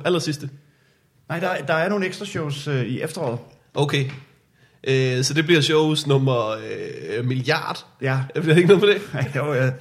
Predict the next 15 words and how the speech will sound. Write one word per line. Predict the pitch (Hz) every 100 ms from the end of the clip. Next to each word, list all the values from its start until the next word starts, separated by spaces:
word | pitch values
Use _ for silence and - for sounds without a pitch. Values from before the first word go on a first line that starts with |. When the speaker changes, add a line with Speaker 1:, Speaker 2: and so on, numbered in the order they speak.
| - - - - _ _ -
Speaker 2:
tror, | 139
jeg | 151
havde | 156
femogtres | 180 160 - 151 143 -
her. | 143 - - - _ _ _ _ _ -
Speaker 1:
Hold | 135 135 110
da |
kæft. | - 135 139 143 -
Speaker 2:
Og | -
så | 139
er | 127
der | 131
femten | - 127 127 143
i | 123
efteråret. | 104 120 98